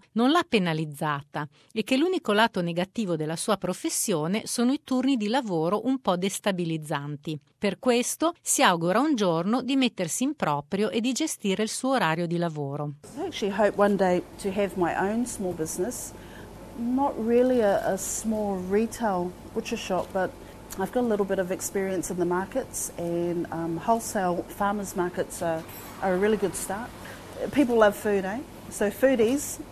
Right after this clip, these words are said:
Speaker 2: will come and see other foodies, and you get to talk like how I'm talking to you. You get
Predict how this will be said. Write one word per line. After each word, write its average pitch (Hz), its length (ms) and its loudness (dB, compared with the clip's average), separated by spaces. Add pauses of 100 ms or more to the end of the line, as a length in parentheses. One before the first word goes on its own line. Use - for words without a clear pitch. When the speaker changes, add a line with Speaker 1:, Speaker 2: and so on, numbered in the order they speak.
Speaker 2:
will 202 120 -2
come 214 180 2
and 214 60 0
see 220 200 2
other 208 160 2
foodies, 254 580 0 (100)
and 190 380 -2 (440)
you 277 100 0
get 262 160 2
to 240 80 0
talk 226 260 2
like 185 220 2 (100)
how 196 160 0
I'm 190 80 0
talking 180 300 -6
to 185 140 -8
you. 160 140 -4 (120)
You 233 80 -8
get 240 160 0